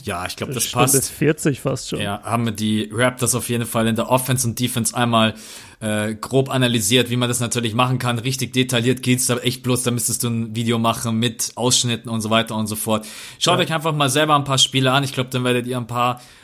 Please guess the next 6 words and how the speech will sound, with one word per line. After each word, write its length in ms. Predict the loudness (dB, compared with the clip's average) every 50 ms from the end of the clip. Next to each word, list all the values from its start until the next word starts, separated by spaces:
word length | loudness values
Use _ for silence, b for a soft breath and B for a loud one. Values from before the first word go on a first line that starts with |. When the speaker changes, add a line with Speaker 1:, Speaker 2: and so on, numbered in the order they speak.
| B B
Speaker 1:
Punkte 320 | -4 0 0 0 0 -2 -2
erkennen, 480 | -2 -2 -2 -2 -2 0 0 0 0
die 220 | -2 -4 -6 -4 -4
wir 320 | -2 0 0 0 0 0
aufgegriffen 680 | 0 0 0 -2 -6 -10 -6 -4 -4 -4 -2 -2 0
haben. 400 | 2 4 4 4 2 2 -2 -4